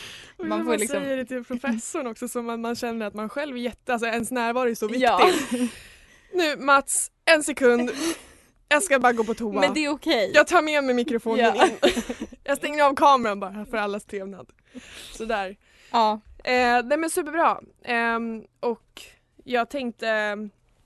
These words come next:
Speaker 2: Berätta om härskartekniker.
Speaker 1: <laughs> Eh, nej men så nu har vi pratat om både hur man kan liksom kategorisera, eh, för härskarteknikerna, för det, jag tror att det är bra för en själv att liksom,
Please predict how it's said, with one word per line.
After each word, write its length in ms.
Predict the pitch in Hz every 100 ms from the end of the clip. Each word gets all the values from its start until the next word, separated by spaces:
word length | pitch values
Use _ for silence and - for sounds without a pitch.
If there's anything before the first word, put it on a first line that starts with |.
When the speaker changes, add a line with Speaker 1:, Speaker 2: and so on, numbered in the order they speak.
| _ _ _ _ _ _ _ _ _ - _ _ _ _
Speaker 2:
Berätta 520 | 262 285 294 - 240 196
om 60 | 370 294 269
härskartekniker. 1080 | 392 605 480 - 185 - 185 240 - 208 180
Speaker 1:
<laughs> 40 | - - - 262 247 - - -
Eh, 580 | 262 240 233 233 233 220
nej 360 | 254 262 254 254
men 240 | 254 240
så 120 | 254
nu 100 | 254
har 80 | 262
vi 100 | 269
pratat 320 | 262 233 208
om 220 | 214 208 208
både 280 | 220 220
hur 380 | 240 220 208 196
man 240 | 196 196 196
kan 180 | 208
liksom 240 | 190 185 196
kategorisera, 880 | 214 208 226 233 285 220 170 208 269 _ _
eh, 280 | 202 185 180
för 80 | 208
härskarteknikerna, 720 | 214 - 196 190 180 185 190
för 100 | 202
det, 100 | 202
jag 160 | 220 254
tror 80 |
att 60 | 247
det 60 | 247
är 20 |
bra 200 | 240 233
för 120 | 220
en 140 | 208
själv 340 | 214 247 202 190
att 120 | 196
liksom, 400 | 196 - 196